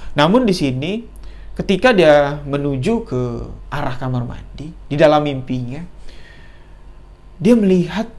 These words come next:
seorang wanita berdiri di hadapannya dengan menggunakan pakaian putih panjang, ya,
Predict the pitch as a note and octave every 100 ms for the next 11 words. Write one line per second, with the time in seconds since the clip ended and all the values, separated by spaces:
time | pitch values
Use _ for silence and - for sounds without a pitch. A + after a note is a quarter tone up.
0 | - - - - - G#3+ G3 A3 G#3 G3+
1 | F3 F3 D#3 - A#3 E3 C#3 C3+ C3 F#3
2 | D#3 B2+ B2 A#2+ A#2 A2+ C#3+ E3+ B2 C3
3 | D3+ - - - - D3 D3 D3+ D3 D3
4 | D3 - C#3 C3+ C#3+ C#3+ C#3 - - -
5 | D3+ C#3 - D#3 D#3 D3 B2+ B2 - D#3+
6 | F3+ - - - A#2+ A#2+ C3+ F3 C3+